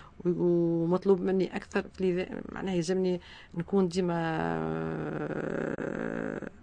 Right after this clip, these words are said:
نعاون أكثر، ونحاول ن-، ونحاول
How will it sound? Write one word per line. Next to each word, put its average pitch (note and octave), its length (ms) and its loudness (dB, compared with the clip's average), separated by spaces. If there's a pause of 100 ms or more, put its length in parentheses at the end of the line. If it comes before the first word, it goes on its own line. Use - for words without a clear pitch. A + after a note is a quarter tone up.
(920)
نعاون G#3+ 440 12
أكثر، - 380 6 (240)
ونحاول G#3 440 6
ن-، G3 140 6 (260)
ونحاول G3+ 680 8